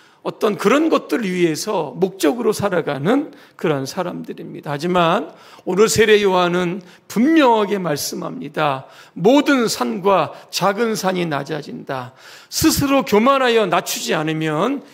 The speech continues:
하나님께서 낮추시겠다는 겁니다. 로마도 멸망을 하고 당시 애굽, 이스라엘을 다스렸던 모든 왕들도 역사에서, 여러분, 사라졌습니다. 하지만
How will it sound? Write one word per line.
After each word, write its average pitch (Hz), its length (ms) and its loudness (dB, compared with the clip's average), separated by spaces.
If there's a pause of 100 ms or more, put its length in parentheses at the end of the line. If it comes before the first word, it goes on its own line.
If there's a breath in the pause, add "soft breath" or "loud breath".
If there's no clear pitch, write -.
(140 loud breath)
하나님께서 180 920 -4 (140 loud breath)
낮추시겠다는 180 1000 -2
겁니다. 165 640 -6 (320 loud breath)
로마도 277 560 2
멸망을 196 640 2
하고 160 440 -12 (300 loud breath)
당시 240 380 2
애굽, 240 680 0
이스라엘을 214 520 2
다스렸던 175 880 -4 (240 loud breath)
모든 302 380 2
왕들도 165 760 -4 (220 loud breath)
역사에서, 185 720 0
여러분, 254 480 -6 (260 loud breath)
사라졌습니다. 175 920 -4
하지만 156 560 -2